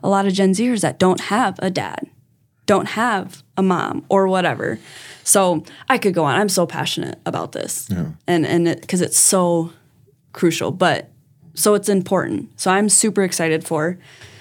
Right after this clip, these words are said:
Speaker 1: Terrence and yeah.
Speaker 2: Well, Casey, unfortunately, we have to,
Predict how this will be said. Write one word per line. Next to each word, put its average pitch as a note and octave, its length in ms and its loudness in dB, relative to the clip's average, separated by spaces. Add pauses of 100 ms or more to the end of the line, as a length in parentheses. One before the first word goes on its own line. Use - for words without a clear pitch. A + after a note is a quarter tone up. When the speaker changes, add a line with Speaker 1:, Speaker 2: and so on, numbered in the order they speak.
(140)
Speaker 1:
Terrence D#3+ 460 -4
and - 260 -6 (200)
yeah. - 160 -12 (760)
Speaker 2:
Well, G2 200 4
Casey, - 420 0 (220)
unfortunately, E2+ 540 0
we D#2 100 -4
have D2 140 -4
to, C#2 80 -4